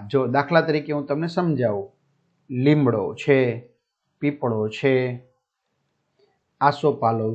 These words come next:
છે, વડ છે, આંબો છે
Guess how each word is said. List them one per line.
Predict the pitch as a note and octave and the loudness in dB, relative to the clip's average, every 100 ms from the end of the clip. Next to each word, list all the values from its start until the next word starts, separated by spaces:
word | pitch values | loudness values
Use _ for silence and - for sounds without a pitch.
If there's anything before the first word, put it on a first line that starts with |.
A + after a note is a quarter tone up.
| - | -4
છે, | C#3+ C3+ C3 C3 - _ _ _ _ _ _ _ _ _ _ _ _ _ _ _ _ _ _ _ _ _ _ _ _ _ _ _ _ _ _ _ _ _ | -2 0 -2 -6 -18 _ _ _ _ _ _ _ _ _ _ _ _ _ _ _ _ _ _ _ _ _ _ _ _ _ _ _ _ _ _ _ _ _
વડ | B2+ A#2+ C3+ C3 A2+ A2 | -6 2 4 4 0 -6
છે, | - C3+ C3+ C3 C3+ - _ _ _ _ _ - | -2 0 2 -2 -6 -20 _ _ _ _ _ -2
આંબો | C3+ C#3 B2+ A2 | 0 2 0 -4
છે | - C3+ | -6 -2